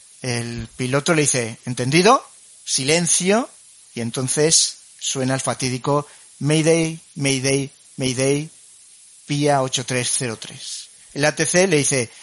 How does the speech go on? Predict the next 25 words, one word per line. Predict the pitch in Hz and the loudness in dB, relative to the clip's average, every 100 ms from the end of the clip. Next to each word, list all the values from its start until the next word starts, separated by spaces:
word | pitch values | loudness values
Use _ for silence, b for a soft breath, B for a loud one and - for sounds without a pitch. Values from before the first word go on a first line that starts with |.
| B B - | B B 0
"pia | 190 185 | 4 4
ocho | 185 175 | 2 0
tres | 175 - | 0 0
cero | 165 | -2
tres, | 160 175 | 0 -2
entendido, | 156 143 139 151 170 | -2 -2 -2 0 0
señor, | - 156 175 | 0 2 4
ambas | 165 170 170 - | 4 4 2 2
pistas | 160 147 - 147 - - B B B - | -4 -2 -2 -2 -2 -4 B B B -18
libres", | 127 120 120 131 135 - - - | -8 -6 -4 -4 -4 -8 -10 -10
y | 127 | -4
ese | 110 127 | -4 -2
es | - | -4
el | 110 | -6
final | 98 107 110 110 107 B B B B - - - | -10 -8 -6 -8 -12 B B B B -20 -20 -16
de | - 113 107 - - - | -6 -4 -4 -10 -20 -14
la | 104 | -10
historia. | - - - - - - | -10 -10 -18 -20 -20 -14
Fijaros | - 170 196 220 220 | 0 4 4 4 2
una | 202 165 | 2 2
cosa, | 151 - 143 180 | 2 0 2 2
¿eh? | 233 | 2
En | 160 147 | -2 -2
julio, | - - 226 220 220 233 285 - - | -4 -2 0 2 2 2 0 -6 -6
la, | 123 | -2